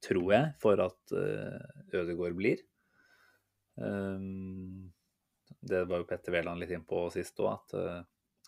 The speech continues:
man er åpne for alle mulige, eh, omstendigheter der, men det var ganske tydelig kommunisert fra første sideplass på Marca for noen uker tilbake at, eh, han ikke er opp for salg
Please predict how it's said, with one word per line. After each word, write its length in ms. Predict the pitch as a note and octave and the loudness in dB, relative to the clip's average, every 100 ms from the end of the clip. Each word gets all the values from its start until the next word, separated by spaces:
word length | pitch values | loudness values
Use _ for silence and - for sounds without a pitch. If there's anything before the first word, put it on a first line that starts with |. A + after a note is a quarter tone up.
| - _ _ _ - | -20 _ _ _ -4
man 100 | F2+ | 0
er 220 | E2+ F#2 | 4 4
åpne 440 | F#2 - - F2+ | 4 0 -6 -6
for 160 | F2+ F#2+ | 2 4
alle 240 | F2 E2+ | 4 0
mulige, 400 | F2 E2+ E2 E2+ E2+ E2+ E2+ E2+ - _ - | -2 -4 -2 0 0 0 -4 -8 -14 _ -12
eh, 380 | G2 F2 F2 F#2 | -8 -8 -8 -8
omstendigheter 600 | F#2 F#2 - E2+ E2+ - | -8 -2 0 0 -2 2
der, 140 | G2 A2 | 4 4
men 260 | G2+ F#2 E2+ _ _ _ | 2 -6 -10 _ _ _
det 80 | - | 0
var 220 | F2 F2 | 2 4
ganske 380 | F#2 F#2 F#2 - | 4 2 0 -4
tydelig 420 | - G#2 E2+ D#2+ E2+ | -4 -2 0 -2 -4
kommunisert 600 | F2 E2+ F2+ - E2+ - | -4 -4 -4 -2 -2 -2
fra 220 | - E2+ E2+ E2+ _ _ _ - _ _ _ _ _ _ - | -4 -2 -2 -8 _ _ _ -20 _ _ _ _ _ _ -6
første 280 | - A2 G2+ | 2 4 4
sideplass 500 | - F#2+ F#2 - - | 6 6 8 4 4
på 220 | - G#2 F#2+ | 2 2 4
Marca 400 | F2+ - - F#2 | 2 0 0 0
for 140 | G2 | 0
noen 220 | F#2 F2+ | -4 -4
uker 140 | F2 - | -6 -4
tilbake 380 | F2 E2 - | -4 -4 -4
at, 220 | F2 - F2+ | -6 -6 -8
eh, 80 | |
han 240 | F2 F2+ F2+ | -4 -4 -4
ikke 300 | - - - F2 | -8 -8 -4 0
er 200 | E2+ F#2 | 2 0
opp 140 | - | -2
for 120 | - | 0
salg 300 | G#2 C3 D3+ | 2 2 0